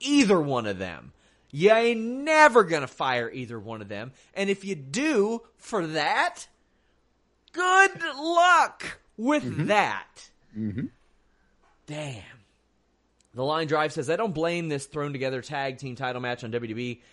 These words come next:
Speaker 1: I blame it on Riker being an idiot with a week's worth of tapings left before Backlash." No, I do blame W W E 'cause the Lucha House Party are there.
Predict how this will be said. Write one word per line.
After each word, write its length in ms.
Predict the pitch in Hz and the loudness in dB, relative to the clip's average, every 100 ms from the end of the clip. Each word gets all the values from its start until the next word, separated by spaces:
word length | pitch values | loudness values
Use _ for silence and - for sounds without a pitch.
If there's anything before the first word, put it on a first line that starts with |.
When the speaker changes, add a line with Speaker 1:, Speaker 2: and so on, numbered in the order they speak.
| _ - | _ -12
Speaker 1:
I 80 | |
blame 200 | 131 254 | -4 -4
it 80 | 226 | -2
on 100 | 156 | -4
Riker 300 | 143 151 156 | -4 -4 -4
being 240 | 131 135 127 | -6 -6 -6
an 80 | 123 | -6
idiot 420 | 131 135 131 - | -6 -4 -4 -4
with 200 | 123 117 | -8 -8
a 60 | 117 | -8
week's 320 | 131 127 135 | -8 -10 -10
worth 160 | 117 | -12
of 60 | 110 | -10
tapings 460 | 135 127 135 117 123 | -8 -6 -8 -10 -8
left 160 | 117 | -10
before 220 | 123 120 | -10 -10
Backlash." 500 | 107 117 - 117 104 - | -4 -4 -4 -8 -8 -6
No, 180 | 180 - | -6 -4
I 120 | - | -6
do 200 | 226 240 165 | -6 -8 -4
blame 260 | 208 143 | -4 -2
W 200 | 139 120 | -2 -2
W 260 | 113 107 107 | -6 -8 -8
E 220 | 92 80 _ _ _ - | -10 -12 _ _ _ -4
'cause 260 | 180 135 | -2 -4
the 140 | 160 185 | -6 -4
Lucha 240 | 233 214 | -4 -4
House 220 | 208 214 - | -2 0 2
Party 380 | 220 190 165 | 2 2 0
are 80 | 135 | -2
there. 360 | 117 110 85 | -2 -6 -6